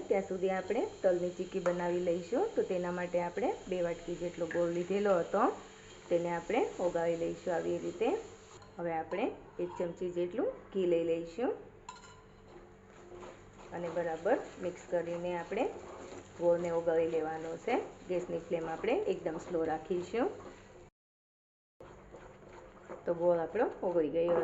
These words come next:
છે. હવે આપણે તેનો પાયો આવે ત્યાં સુધી તેને આવી રીતે સતત હલાવી લઈશું અને પાયો થયો છે કે નહીં તે હમણાં આપણે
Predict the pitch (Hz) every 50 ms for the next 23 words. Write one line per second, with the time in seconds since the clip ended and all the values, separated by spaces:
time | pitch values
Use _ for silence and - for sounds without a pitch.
0 | 165 - 220 254 415 523 - - - - 170 160 165 165 160 - 165 160 165 -
1 | - 151 170 196 254 381 - - - - - - - - - 165 160 170 180 175
2 | 175 190 202 185 175 202 269 - - 175 165 165 - 165 165 160 160 160 165 156
3 | 160 160 160 160 156 160 160 160 165 160 - 240 381 - 349 180 170 - 170 165
4 | 160 175 160 165 160 160 165 165 165 175 156 156 175 175 - - 247 285 427 427
5 | - - - - - - - - - - - - - - - - 165 165 165 170
6 | 165 180 165 170 170 170 165 165 190 180 170 175 170 170 - 185 165 160 - 175
7 | 170 175 170 180 247 359 - - - - 185 165 165 156 160 165 160 165 165 -
8 | - 180 202 254